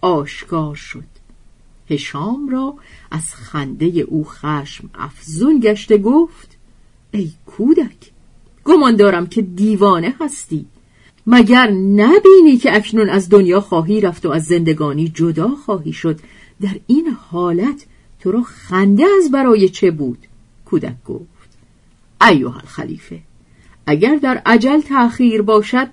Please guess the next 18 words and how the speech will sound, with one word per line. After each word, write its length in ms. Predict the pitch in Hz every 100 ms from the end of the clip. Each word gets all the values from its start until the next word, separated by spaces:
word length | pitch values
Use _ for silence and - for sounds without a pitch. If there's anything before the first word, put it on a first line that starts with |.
| - _ _ _ _
هیچ 280 | - 330 -
چیز 460 | - - 127 - -
از 200 | 160 -
برای 400 | 170 156 147 123
من 260 | 147 165
زیان 500 | 147 147 143 151 160
ندارد، 480 | 165 180 135 107 - - _ -
ولکن 520 | 151 147 143 127 120 - - - _ -
ای 160 | 196
خلیفه، 640 | 160 185 175 147 - 139 147 _ _ _ -
بیتی 680 | 190 381 403 320 - 233 214
چند 680 | 214 - 220 226 220 202 196
مرا 380 | 202 208 196
یاد 400 | 180 196 247 202
آمد، 340 | 156 - - - _ _ -
آنها 320 | 370 285 320
را 140 | 220 175 160 165
بشنو 640 | 320 320 - - 151